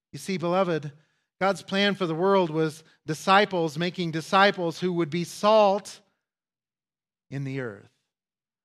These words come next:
And salt is so valuable in biblical times that God made a covenant of salt with David and his sons in Second Chronicles thirteen five.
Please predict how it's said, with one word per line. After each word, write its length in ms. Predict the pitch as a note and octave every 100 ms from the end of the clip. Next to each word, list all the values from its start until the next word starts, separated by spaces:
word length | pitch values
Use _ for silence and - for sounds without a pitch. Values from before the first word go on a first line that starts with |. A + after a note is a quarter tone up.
| _ _ _ _ _ _ _ _ _ _ _ _ -
And 100 | A#2
salt 460 | - E3+ E3 D#3
is 260 | C#3 A#2+ - _
so 280 | - F#3+ G#3
valuable 560 | F#3 E3 D3+ C#3+ C#3+
in 100 | C#3
biblical 340 | C#3+ D#3+ C#3 C#3
times 520 | D#3 D#3+ D#3+ C#3+ C3+
that 140 | C#3 C#3+ _ _ -
God 300 | E3 F#3 D#3
made 280 | D#3+ D3+
a 80 | C#3
covenant 500 | - F#3 F#3+ E3+ C#3
of 120 | C3+
salt 460 | A2 - D#3+ D#3 D3
with 140 | C3+
David 480 | A#2+ D#3+ E3+ D3 C3
and 160 | B2+ C3
his 160 | C#3
sons 400 | C#3 F3 E3 C#3+
in 120 | A#2 B2+
Second 280 | E3+ D3
Chronicles 540 | D3 D#3 D3+ C#3+ C3 -
thirteen 440 | D#3 D3 D3 C3+
five. 460 | - C#3+ C#3 -